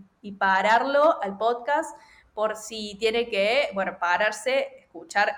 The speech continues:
el, el semáforo para cruzar la calle. Entonces voy a decir, tiene que ser fácil de parar, eh, de prender y, y de apagar, tiene que tener, eh, quizás una forma rápida de hacer esto, de hacer lo otro. Como que uno se va a poner realmente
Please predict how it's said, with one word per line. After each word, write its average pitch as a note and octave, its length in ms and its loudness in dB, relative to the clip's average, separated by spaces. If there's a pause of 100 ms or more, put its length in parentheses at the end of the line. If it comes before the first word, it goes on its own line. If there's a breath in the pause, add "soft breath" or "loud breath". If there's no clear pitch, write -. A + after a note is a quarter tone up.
el, F#3 440 -14
el F#3+ 200 -8
semáforo A3+ 720 0
para E3 160 -2
cruzar - 320 -8
la F3 80 -4
calle. G3 300 0
Entonces F3+ 260 -16
voy F#3+ 80 -4
a F3 60 -2
decir, - 180 -14 (160)
tiene G#3+ 140 -6
que G#3+ 60 -16
ser G#3+ 160 -6
fácil A3+ 320 -2
de G#3 100 -6
parar, G3 500 0
eh, F3+ 260 -10
de F3+ 100 -6
prender F#3+ 380 -6
y, G#3+ 260 -8
y G#3 120 -12
de G3 80 -4
apagar, F#3+ 480 2
tiene B3 180 -4
que A3+ 100 -12
tener, G#3 420 -2 (420 loud breath)
eh, G3 260 0
quizás G#3+ 400 -6
una G#3+ 300 -8
forma G#3+ 420 0
rápida G#3 420 0
de G3 80 0
hacer G3 300 -2
esto, A#3 300 -2
de F#3+ 100 0
hacer F#3 240 -4
lo F#3+ 140 0
otro. A3+ 440 0
Como A#3 200 -12
que G3+ 80 -6
uno A#3 200 -4
se B3 140 -6
va G3 80 4
a A3 80 0
poner A3 320 2
realmente A#3+ 640 -2